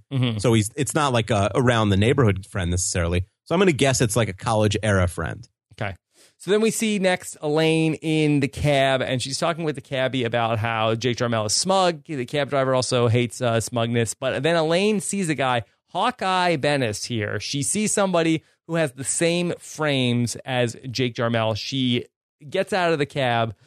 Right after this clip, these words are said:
Speaker 1: to go run in.
Speaker 2: Yeah, truly an amazing catch.
Speaker 1: <laughs> I'll say.
Speaker 2: Um, and, uh, and she, uh, yeah, she really hunts this guy down. And he thinks nothing of, uh, selling his glasses to a lady on the street.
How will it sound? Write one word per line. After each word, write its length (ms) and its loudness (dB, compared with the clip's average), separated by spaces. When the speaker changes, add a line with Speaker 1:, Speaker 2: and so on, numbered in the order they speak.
Speaker 1:
to 80 -8
go 160 2
run 240 4
in. 200 -8
Speaker 2:
Yeah, 120 -2
truly 380 8
an 80 8
amazing 380 6
catch. 500 -4
Speaker 1:
<laughs> 180 -20
I'll 160 -2
say. 320 2
Speaker 2:
Um, 540 -2
and, 340 0
uh, 300 2
and 200 4
she, 420 6
uh, 220 6
yeah, 240 4
she 200 0
really 220 6
hunts 180 4
this 80 6
guy 140 4
down. 300 4
And 200 -2
he 80 2
thinks 260 -4
nothing 420 4
of, 220 2
uh, 300 4
selling 360 6
his 140 6
glasses 460 4
to 140 0
a 40 4
lady 240 6
on 60 4
the 80 2
street. 260 -6